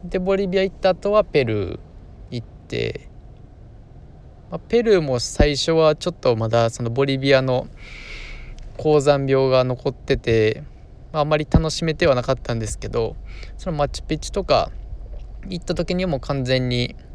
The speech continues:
あの、回復してましたね。でもやっぱりマチュピチュは人生で一度は行ってほしいというか、行ってみるべきところかなって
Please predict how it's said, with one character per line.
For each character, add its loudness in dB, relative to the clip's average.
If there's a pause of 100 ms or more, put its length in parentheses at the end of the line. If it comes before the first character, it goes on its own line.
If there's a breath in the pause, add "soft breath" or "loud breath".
(760 loud breath)
あ -6
の、 -4
回 0
復 -4
し -4
て 0
ま -2
し -8
た -6
ね。 -8 (960 loud breath)
で -4
も -4
や -2
っ -10
ぱ 2
り -2
マ 0
チ -10
ュ -20
ピ -6 (120)
チ -4
ュ 2
は 6 (240)
人 -2
生 -2
で -2
一 -6
度 4
は 6 (180)
行 -10
っ -14 (300)
て 2 (200)
ほ -4
し 0
い -2
と -4
い 0
う -4
か、 -4 (920 loud breath)
行 -6
っ -18
て 0 (480)
み 0
る 2 (100)
べ 2
き -10
と -8
こ -6
ろ 4
か -6
な 2
っ -12
て -12